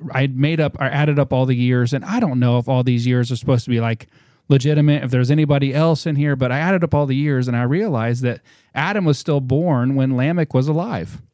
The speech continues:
Adam dies while Lamech's alive, and the next son born, if you count up the years, was Noah. And Noah will bring comfort in the labor and painful toil. So I was like, "Okay." So I kept on reading. I ran into chapter eight. "And the Lord smelled the pleasing aroma." They get off the ark.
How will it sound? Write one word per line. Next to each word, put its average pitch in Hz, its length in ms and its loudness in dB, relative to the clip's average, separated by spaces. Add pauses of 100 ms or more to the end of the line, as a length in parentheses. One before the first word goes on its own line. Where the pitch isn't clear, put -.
(220)
Adam 156 340 0
dies 139 340 -2
while 123 120 0
Lamech's 127 320 -2
alive, 110 380 -2
and 110 100 -2
the 110 60 -2
next 117 420 -4
son 151 360 -2
born, 113 420 -2 (400)
if 123 140 -2
you 120 80 2
count 131 240 0
up 131 100 -4
the 135 80 0
years, 113 380 -2 (540)
was 131 200 2
Noah. 175 360 2
And 143 200 2
Noah 147 540 2 (400)
will 131 160 4
bring 127 200 2
comfort 143 500 -2 (640)
in 120 100 2
the 120 100 2
labor 123 340 2
and 117 120 -4
painful 120 280 -2
toil. 107 380 -4 (480)
So 120 140 0
I 123 60 2
was 120 80 0
like, 123 120 0
"Okay." 120 280 0
So 110 160 -6
I 110 80 -2
kept 147 200 0
on 156 160 4
reading. 113 360 0
I 107 60 0
ran 120 220 2
into 131 200 2
chapter 123 400 -2
eight. 117 260 -2
"And 127 160 -4
the 120 60 4
Lord 131 340 2
smelled 135 340 -2
the 127 60 -6
pleasing 131 260 0
aroma." 120 140 0
They 117 80 0
get 151 140 0
off 160 160 -2
the 156 100 0
ark. 123 300 0